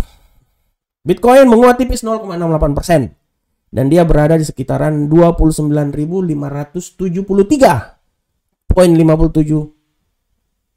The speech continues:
ribu dolar. Dia setara empat ratus tiga puluh dua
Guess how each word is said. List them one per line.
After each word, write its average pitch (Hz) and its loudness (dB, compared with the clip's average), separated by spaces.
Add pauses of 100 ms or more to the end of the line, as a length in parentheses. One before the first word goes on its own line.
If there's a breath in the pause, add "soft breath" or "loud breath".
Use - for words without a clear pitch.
(200)
ribu 127 -4
dolar. 101 -6 (840)
Dia 123 -2
setara 131 -10
empat 123 -16
ratus 123 -10
tiga 107 -8
puluh 110 -2
dua 196 2